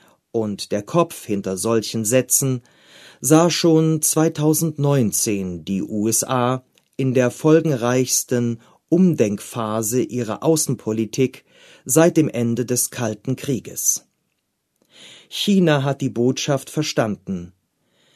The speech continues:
Zum einhundertsten Geburtstag der Kommunistischen Partei drohte Staatspräsident Xi Jinping jeder Versuch, sein Land zu schikanieren,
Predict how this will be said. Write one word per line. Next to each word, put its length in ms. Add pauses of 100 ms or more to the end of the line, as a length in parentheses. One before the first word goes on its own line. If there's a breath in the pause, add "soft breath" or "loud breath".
(540 soft breath)
Zum 220
einhundertsten 800
Geburtstag 800
der 120
Kommunistischen 840
Partei 640
drohte 460
Staatspräsident 1300
Xi 480
Jinping 920 (400 loud breath)
jeder 380
Versuch, 720 (100)
sein 320
Land 260
zu 380
schikanieren, 1040